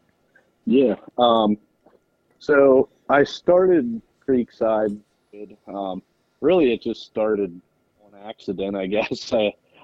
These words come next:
I started food plotting, uh, back when I worked for the Bearded Buck. Um, I have to give a shout out to Jerry from the Bearded Buck, him and Austin.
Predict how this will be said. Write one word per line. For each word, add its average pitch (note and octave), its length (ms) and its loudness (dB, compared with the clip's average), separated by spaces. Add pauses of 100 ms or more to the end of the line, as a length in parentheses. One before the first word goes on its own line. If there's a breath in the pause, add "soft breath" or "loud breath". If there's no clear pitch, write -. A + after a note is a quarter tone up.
(100)
I G#2+ 300 0 (720)
started D3+ 520 0
food B2 300 0
plotting, A#2 600 -2
uh, G2 300 -4 (520)
back B2+ 220 0
when B2 120 -4
I A#2+ 80 0
worked A2+ 300 0
for A#2 140 0
the G#2+ 80 -4
Bearded G#2+ 380 0
Buck. G2+ 280 0 (240)
Um, G2 360 -6 (400)
I - 40 -12
have - 100 -18
to - 80 -20
give G#2+ 160 0
a F#2+ 40 -8
shout G2+ 300 -2
out G2 180 -2
to G2 60 -6
Jerry G2+ 440 0
from G#2 240 -8
the G2 80 -6
Bearded F#2+ 300 -4
Buck, G2+ 240 -4 (140)
him G#2+ 200 -4
and G2 100 -4
Austin. G2+ 480 -4